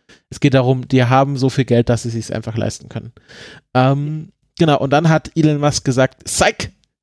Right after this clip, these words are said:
Ähm, ihr seid doch nicht die Ersten, sondern, ähm, ich werde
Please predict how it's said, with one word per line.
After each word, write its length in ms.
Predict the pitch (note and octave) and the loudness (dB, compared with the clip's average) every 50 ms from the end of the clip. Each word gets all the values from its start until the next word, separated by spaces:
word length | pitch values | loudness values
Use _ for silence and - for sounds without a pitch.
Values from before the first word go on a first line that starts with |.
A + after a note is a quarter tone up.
| _ - | _ 0
Ähm, 380 | C#3 C#3 C#3+ C#3+ C#3 C#3+ C#3+ C3+ | 2 4 4 4 2 0 -4 -4
ihr 140 | - C#3 | -2 0
seid 180 | B2+ C#3 C3+ C3 | 0 0 0 0
doch 120 | C#3+ B2 | 0 -2
nicht 160 | C3 B2+ - - | -2 -4 -4 -2
die 80 | A2+ | -2
Ersten, 360 | A2+ A2+ A#2+ - - D3+ D3+ | -2 -2 -2 -4 -6 -10 -10
sondern, 540 | C#3+ - B2+ C3 C3 C3 C3+ C3+ C3+ C#3+ C#3 - | -8 -6 -6 -4 -2 0 0 0 0 -2 -6 -2
ähm, 520 | B2+ B2+ B2 B2+ B2 B2+ B2+ C3 C3+ C3 - - - - - - _ _ | 0 2 2 2 2 0 -4 -8 -8 -10 -12 -16 -20 -20 -20 -20 _ _
ich 300 | - F#3 - - - B2+ | -2 0 0 0 0 2
werde 560 | C3+ C#3 C#3+ D3 C#3 C#3+ C#3+ C#3+ C#3+ C#3 C#3 | 2 4 4 4 4 4 4 4 4 2 0